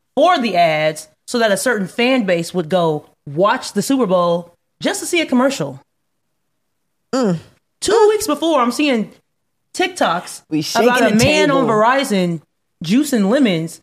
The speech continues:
Speaker 1: talking about she expects me to do this by myself. I'm like, "Beyonce?" And why does it say two eleven? I'm like, "I know she's not coming to the Super Bowl, like, performing or nothing."
Speaker 2: Mm-hmm.
Speaker 1: Like, are they promoting a commercial right now?
Speaker 2: Mm.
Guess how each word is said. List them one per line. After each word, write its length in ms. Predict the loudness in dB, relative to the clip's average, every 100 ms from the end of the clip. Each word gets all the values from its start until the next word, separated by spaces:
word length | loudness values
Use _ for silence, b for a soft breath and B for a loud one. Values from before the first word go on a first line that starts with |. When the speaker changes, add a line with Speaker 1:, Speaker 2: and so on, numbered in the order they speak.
| _ -4
Speaker 1:
talking 160 | 0
about 120 | 0 0
she 120 | -2
expects 320 | -2 -4 -2
me 60 | -2
to 60 |
do 100 | -2
this 100 | -2
by 100 | -2
myself. 440 | -2 -2 -2 -2 -2 -10 _ _ _ _ _
I'm 80 | -4
like, 180 | -2 -2
"Beyonce?" 600 | -4 -4 -4 -4 -4 -6 _ _ _ _ _ _ _ _ -4
And 80 | -2
why 80 |
does 120 | -2 -2
it 20 |
say 120 | -4
two 200 | -2 0
eleven? 220 | 2 2
I'm 80 | 0
like, 160 | -2 -2
"I 80 | -2
know 140 | -2
she's 140 | -2
not 160 | -6 -6
coming 180 | -8 -8
to 80 | -10
the 80 | -14
Super 200 | -14 -10
Bowl, 200 | -10 -10
like, 240 | -12 -16
performing 440 | -16 -8 -6 -6 -8
or 80 |
nothing." 300 | -14 -8 -4
Speaker 2:
Mm-hmm. 80 | -4
Speaker 1:
Like, 220 | -4 -6 -10 _ _ _ _ _ -8
are 100 | -2
they 120 | -2
promoting 560 | -2 -2 0 0 0 0
a 60 |
commercial 540 | -2 -6 -4 -4 -4 -4
right 240 | -2 -4
now? 140 | -6 -4
Speaker 2:
Mm. 460 | -2 -2 -4 -8